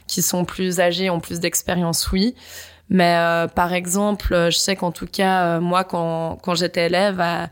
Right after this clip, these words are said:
à l'époque, une copine avait, euh, eu des problèmes, euh, de harcèlement par un,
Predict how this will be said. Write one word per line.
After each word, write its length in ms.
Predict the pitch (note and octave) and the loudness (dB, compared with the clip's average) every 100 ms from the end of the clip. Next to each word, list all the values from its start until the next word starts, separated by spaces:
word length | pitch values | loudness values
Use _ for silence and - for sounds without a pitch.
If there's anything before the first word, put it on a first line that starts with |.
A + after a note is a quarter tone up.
| - - - - | -10 -10 -12 -8
à 100 | - | -2
l'époque, 540 | F3 E3+ F#3+ G3+ G3+ - - - _ | 2 2 2 0 0 -8 -10 -20 _
une 340 | G3 F#3+ F3 | 0 2 2
copine 520 | E3 G3 F#3 - G#3+ F#3+ | 2 -2 -2 -2 0 2
avait, 500 | E3+ F3 E3+ E3+ E3 | 2 0 0 0 -2
euh, 460 | E3 E3 E3 E3 - - | -2 -2 -4 -6 -8 -4
eu 120 | F#3+ | 0
des 140 | E3+ | 0
problèmes, 580 | F3 - F3+ F#3 F#3 F#3 | -2 0 0 2 0 0
euh, 320 | E3+ E3 E3+ - - | -2 -4 -6 -10 -6
de 340 | F3 E3+ E3 - | -2 2 2 0
harcèlement 720 | F3+ - - F#3+ G3 G#3+ A3+ - - - | 0 0 0 2 2 0 -4 -8 -20 -12
par 240 | - F3 E3 | 0 2 2
un, 300 | E3 E3 | -2 -2